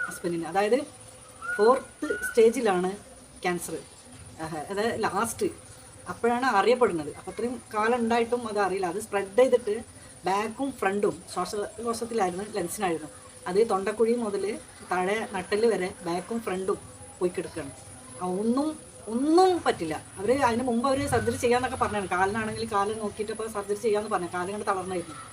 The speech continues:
അപ്പോ, ഏഹ്, മോളെ ഒരു, ആ, ആ,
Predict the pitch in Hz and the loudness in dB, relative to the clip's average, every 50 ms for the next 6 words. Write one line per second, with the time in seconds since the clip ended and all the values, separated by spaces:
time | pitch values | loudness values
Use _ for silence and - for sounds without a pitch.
0 | - - - - - - - 180 - - - 247 262 285 302 - - - - - | -18 -20 -20 -20 -12 -10 -10 -10 -8 4 6 6 8 8 4 2 -2 -6 -14 -18
1 | - - - 247 226 208 208 202 208 208 214 220 226 226 247 254 247 240 240 247 | -18 -10 -2 2 4 4 4 4 2 2 2 4 6 8 8 8 10 10 10 8
2 | 240 202 - - 214 208 202 196 190 - - 202 | 8 6 2 -2 -4 -2 -2 -2 -4 -4 -2 0